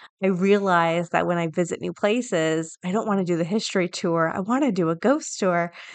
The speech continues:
um, 'cause you learn so much. And I remember in Wilmington, you could buy a book, like Haunted Wilmington or, um, Tales of Haunting on the, 'cause they have a ship, they have, like, a battleship you can go check out.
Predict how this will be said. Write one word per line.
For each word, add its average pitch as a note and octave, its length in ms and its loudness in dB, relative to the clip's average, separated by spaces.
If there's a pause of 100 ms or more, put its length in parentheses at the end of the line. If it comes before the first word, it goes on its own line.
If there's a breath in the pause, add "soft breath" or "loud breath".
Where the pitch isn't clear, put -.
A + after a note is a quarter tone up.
(240 loud breath)
um, F#3 600 0 (360)
'cause G3 180 -2
you G#3 180 2
learn A3 300 4
so F#3+ 200 0
much. G#3 460 2 (400 loud breath)
And F#3+ 360 4
I F#3 120 4
remember F#3 480 2
in F3+ 200 0
Wilmington, F3 800 -2 (280)
you F3 180 -4
could F3+ 180 -2
buy D#3+ 200 4
a E3 100 6
book, F#3+ 520 2
like - 260 -4
Haunted F3 520 -4
Wilmington A3 840 -2 (600 loud breath)
or, F#3 440 4 (180)
um, F3 460 0
Tales G3 560 2
of F3+ 200 2
Haunting G3 640 -2
on F3+ 280 -2
the, F3+ 100 -2
'cause F#3+ 160 -4
they F3+ 80 2
have E3+ 140 2
a D#3 60 -2
ship, F3+ 360 -2
they F3 60 -4
have, E3 100 -8
like, D3+ 80 -8
a D3+ 80 -8
battleship E3+ 600 -8
you F#3+ 80 -4
can F#3 200 -4
go F#3 120 0
check F#3 280 -4
out. F#3+ 240 2